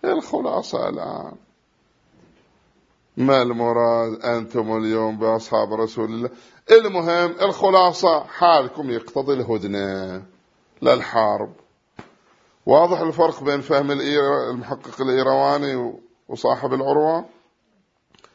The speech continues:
المحقق الإيرواني أنتم يعني خاص بخصوص الشيعة الإمامية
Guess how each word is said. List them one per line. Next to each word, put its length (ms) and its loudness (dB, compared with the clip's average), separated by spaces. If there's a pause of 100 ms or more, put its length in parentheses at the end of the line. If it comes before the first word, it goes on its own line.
(260)
المحقق 360 -6
الإيرواني 680 2
أنتم 380 -2
يعني 420 -4
خاص 400 -8
بخصوص 640 -12 (800)
الشيعة 340 -2
الإمامية 720 -6